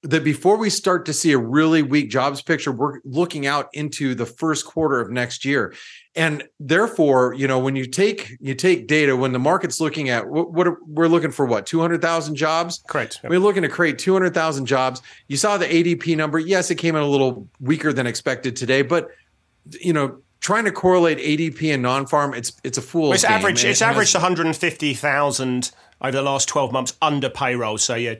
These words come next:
Speaker 2: you're right. I mean, it was slightly weaker,
Speaker 1: Yeah.
Speaker 2: but it has, it has averaged, and it's been a pretty poor precursor of payrolls, right?
Speaker 1: It, it has been, and I, and that's a great point. I'm glad you did your <laughs> homework, Chris, 'cause you always do, and that's one thing I love about you, Chris.
Speaker 2: <laughs>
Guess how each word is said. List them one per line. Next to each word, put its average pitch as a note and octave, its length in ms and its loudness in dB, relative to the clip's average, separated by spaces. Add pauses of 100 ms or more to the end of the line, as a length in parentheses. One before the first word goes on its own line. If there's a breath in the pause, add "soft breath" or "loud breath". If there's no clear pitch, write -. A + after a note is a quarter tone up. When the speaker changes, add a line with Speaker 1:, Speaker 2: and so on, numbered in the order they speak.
Speaker 2:
you're A#2+ 120 -6
right. G#2 280 -8
I A#2 40 -10
mean, A#2+ 140 -6
it A#2+ 60 -6
was B2+ 100 -6
slightly B2 320 -2
weaker, E3 200 4
Speaker 1:
Yeah. F3 180 2
Speaker 2:
but D3+ 60 0
it A2+ 40 -2
has, D3 260 2
it D#3 200 0
has E3+ 240 0
averaged, C#3 420 0
and D3 60 -4
it's D#3 100 -4
been F3+ 140 0
a C3 40 0
pretty - 240 -8
poor C#3+ 360 0
precursor C#3 720 -2
of A#2 120 -10
payrolls, G#2+ 420 -2
right? A2+ 160 -12 (460 loud breath)
Speaker 1:
It, F#3 340 0
it - 20 -
has F#3+ 300 0
been, D3+ 200 0
and D3 120 0
I, C#3+ 100 0 (180)
and C3+ 180 0
that's C#3+ 200 -2
a D3 40 2
great C#3 280 2
point. D3 180 0
I'm A#2+ 80 -4
glad C3 240 0
you B2 80 -2
did C3 160 0
your A#2+ 100 2
<laughs> - 100 -8
homework, F3+ 280 0
Chris, F3 260 -2
'cause C#3+ 300 -4 (200 loud breath)
you E3 160 4
always G#3+ 220 4
do, B2+ 280 2
and A#2 80 -4
that's D3+ 180 -2
one D#3 160 -2
thing D3+ 120 4
I C#3 40 0
love C#3 180 4
about G2+ 240 0
you, - 60 -12
Chris. A2+ 320 0
Speaker 2:
<laughs> - 40 -18